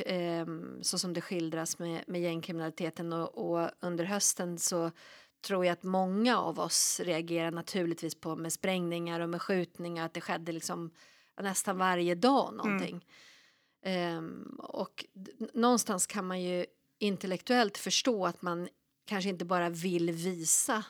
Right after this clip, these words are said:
Speaker 1: snabba beslut, utan man, man vill också väldigt snabbt förändra. Som att man är ett, det blir ju stark retorik, men som att man är i ett krigstillstånd som
Speaker 2: Mm.
Speaker 1: man på något sätt liksom vill stävja. Men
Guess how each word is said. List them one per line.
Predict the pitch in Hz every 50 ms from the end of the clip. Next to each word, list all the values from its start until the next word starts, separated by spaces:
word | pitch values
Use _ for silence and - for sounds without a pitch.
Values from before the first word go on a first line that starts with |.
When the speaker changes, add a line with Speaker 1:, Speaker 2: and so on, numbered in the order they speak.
| - _ _ _ _
Speaker 1:
snabba | - - - 233 208 185 165 165 156
beslut, | 160 165 - - 170 165
utan | 175 - 170 170
man, | 170 170 170 170 - -
man | 190 180 175 170
vill | 175 175 175 170 165
också | 160 - - - - 165 165 160 - - - -
väldigt | 202 185 185 196 185 180 175 165 165 -
snabbt | - - - 180 165 - - -
förändra. | - - 180 214 247 254 226 196 170
Som | - - 214 208
att | 202 -
man | 214 208 196
är | 185 175 170
ett, | 170 165 - - - - - - - - _ _ _ _ _ _ _ _ _ - - - - 208 202 -
det | - 202 214
blir | 202 202 233 247 226
ju | 214 202
stark | 175 - - - 190 180 180 175 -
retorik, | 190 180 - - 226 233 208 170 -
men | - 190
som | 175 - 202
att | 185 190
man | 208 202 -
är | - 220 233 233 220
i | 202
ett | 190 -
krigstillstånd | - - 214 208 - - - - - - - - - - 220 190 175 - - - 294 247 233 254 160 -
som | 202 208
Speaker 2:
Mm. | - 185
Speaker 1:
man | 180 170
på | - 202
något | 208 214 220 196 - -
sätt | - 196 165 - -
liksom | 170 - - 190 165 165
vill | 165 165 160 160 160 - - - - _ _
stävja. | - - - 233 214 190 185 196 233 262 233 -
Men | 185 196 202 196